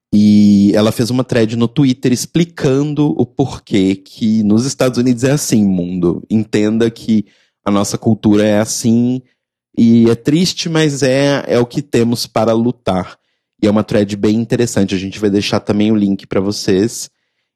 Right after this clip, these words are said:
E lembrando que essa não foi a primeiro caso dos Estados Unidos, nem esse mês, sabe? Os últimos assassinatos aí que aconteceram foi o do George Floyd, da Breonna Taylor e do Ahmaud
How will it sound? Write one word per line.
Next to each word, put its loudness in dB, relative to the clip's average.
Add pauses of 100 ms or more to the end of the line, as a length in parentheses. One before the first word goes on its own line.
E 2
lembrando 2
que -4
essa 0
não 0
foi 0
a 0
primeiro 0
caso -2
dos -4
Estados -2
Unidos, 0
nem 2
esse 0
mês, -2 (180)
sabe? -2 (280)
Os -2
últimos 0
assassinatos -2
aí 0
que -8
aconteceram -2 (140)
foi 0
o 0
do -2
George -2
Floyd, -2 (360)
da 0
Breonna 0
Taylor 0 (140)
e 2
do 2
Ahmaud -2